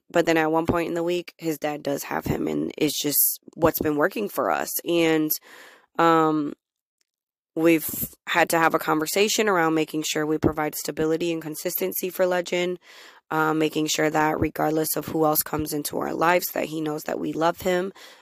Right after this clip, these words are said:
and that he, um, you know, his, his mom and dad are here to support him regardless.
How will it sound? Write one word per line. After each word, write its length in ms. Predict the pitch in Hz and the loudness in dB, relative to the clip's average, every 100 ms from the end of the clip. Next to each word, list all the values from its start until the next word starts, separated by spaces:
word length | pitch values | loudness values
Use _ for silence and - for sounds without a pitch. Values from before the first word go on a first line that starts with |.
| _ | _
and 200 | 151 156 | -2 0
that 140 | 151 | -2
he, 500 | - 160 151 147 151 - _ _ - | -4 -6 -4 -2 -4 -6 _ _ -10
um, 480 | 151 - - - - _ - | -8 -8 -8 -12 -16 _ -2
you 80 | 160 | 0
know, 160 | 156 | 0
his, 220 | 156 143 - | 0 -4 -6
his 180 | 170 151 | -4 0
mom 180 | 156 151 | 0 0
and 100 | 147 | 0
dad 140 | 151 | 0
are 100 | 151 | -2
here 140 | 151 151 | -4 -4
to 100 | 143 | -4
support 420 | - - 175 175 | -2 0 0 0
him 180 | 175 170 | -4 -4
regardless. 560 | 151 156 160 165 208 | -4 -2 0 2 2